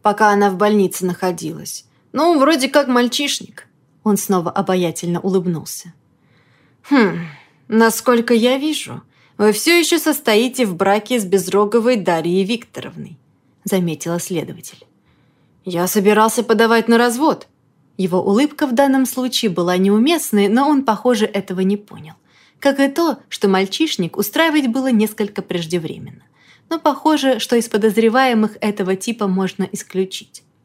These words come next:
"Я должен был на ней жениться, ведь она носила под сердцем моего ребенка", с театральным пафосом заявил Безрогов, отчего следователь едва заметно поморщилась и спросила,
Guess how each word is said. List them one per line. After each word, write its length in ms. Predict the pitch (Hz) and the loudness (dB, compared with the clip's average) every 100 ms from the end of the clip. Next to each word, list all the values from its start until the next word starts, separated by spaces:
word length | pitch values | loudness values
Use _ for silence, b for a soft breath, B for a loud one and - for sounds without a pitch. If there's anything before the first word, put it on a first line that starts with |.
| _ _ _ _ _ _ _ _ - | _ _ _ _ _ _ _ _ -12
"Я 300 | 175 185 208 | -4 2 2
должен 440 | 233 294 302 320 285 | 4 4 4 4 4
был 180 | 302 | 4
на 120 | 277 277 | 2 2
ней 240 | 294 285 | 2 2
жениться, 680 | 254 294 311 240 - - - b - | 0 0 2 0 -4 -10 -12 b 0
ведь 180 | 202 | 2
она 220 | 208 202 214 | 4 2 4
носила 500 | 208 202 202 208 226 | 2 2 2 2 4
под 260 | 226 214 | 0 -2
сердцем 500 | - 202 208 - 240 | 0 0 0 0 2
моего 420 | 220 185 185 170 | 4 4 2 2
ребенка", 680 | 175 214 208 254 127 - - _ _ _ _ _ | 2 2 4 2 0 -10 -16 _ _ _ _ _
с 60 | - | -14
театральным 680 | - 185 - 185 175 180 175 | -2 -2 0 0 0 -2 0
пафосом 560 | 233 254 240 - 226 | 0 0 -6 -2 0
заявил 400 | 196 175 165 175 | 2 -2 0 -2
Безрогов, 580 | 160 165 190 233 247 269 B B | -2 -6 0 0 0 -4 B B
отчего 400 | - 233 - 185 | -4 -2 0 0
следователь 580 | 180 - 214 226 226 226 | 0 2 2 2 0 -2
едва 360 | 190 175 165 240 | 0 0 0 0
заметно 480 | 220 185 190 185 170 | 2 2 0 -2 -6
поморщилась 800 | 160 160 196 247 - 262 254 - - | -4 -2 -2 -2 -4 -4 -4 -8 -16
и 60 | |
спросила, 720 | 196 - 214 208 - 151 104 | -14 -6 -6 -4 -8 -10 -12